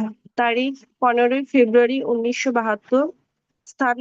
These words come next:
মাদ্রাজ, প্রাপকের নাম অমোঘ, চিঠি নং বাহাত্তর দুই পনেরো। প্রিয় অমোঘ, আমার আশীর্বাদ গ্রহণ করো। তোমার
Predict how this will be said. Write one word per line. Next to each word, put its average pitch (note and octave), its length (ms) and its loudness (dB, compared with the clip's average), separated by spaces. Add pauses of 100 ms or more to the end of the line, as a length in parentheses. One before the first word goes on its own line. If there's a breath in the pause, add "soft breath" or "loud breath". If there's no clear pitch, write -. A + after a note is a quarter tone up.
মাদ্রাজ, A3+ 520 -2 (320)
প্রাপকের B3+ 560 -4 (100)
নাম A#3 140 -4 (220)
অমোঘ, A#3+ 300 -6 (580)
চিঠি C4+ 300 -4 (100)
নং A3 140 -2 (180)
বাহাত্তর A#3 380 -8 (120)
দুই B3 120 2 (100)
পনেরো। F#3 380 -4 (760)
প্রিয় E4+ 220 -2 (220)
অমোঘ, G#3+ 340 -6 (680)
আমার C4+ 280 -2 (140)
আশীর্বাদ D4 480 -4 (140)
গ্রহণ A#3+ 320 -2 (160)
করো। E3+ 280 -4 (960)
তোমার D4 200 0